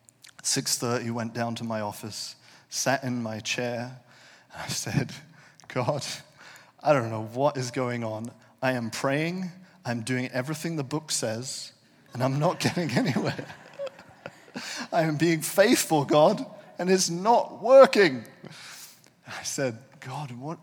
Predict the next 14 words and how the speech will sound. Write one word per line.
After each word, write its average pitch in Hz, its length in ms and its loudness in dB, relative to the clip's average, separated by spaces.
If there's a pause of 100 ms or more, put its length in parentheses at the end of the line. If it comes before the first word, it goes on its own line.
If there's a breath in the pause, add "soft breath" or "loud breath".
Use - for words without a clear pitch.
what's 180 240 -6
the 151 80 -10
problem?" 143 440 -6 (340)
And 117 120 -10
this 127 120 -6
is 123 120 -6
what 120 160 -6
I 117 100 0
heard 120 240 -4
him 120 120 -8
say. 104 380 -10 (1080 loud breath)
"Apart 143 540 0
from 151 200 -6
you, 113 500 -4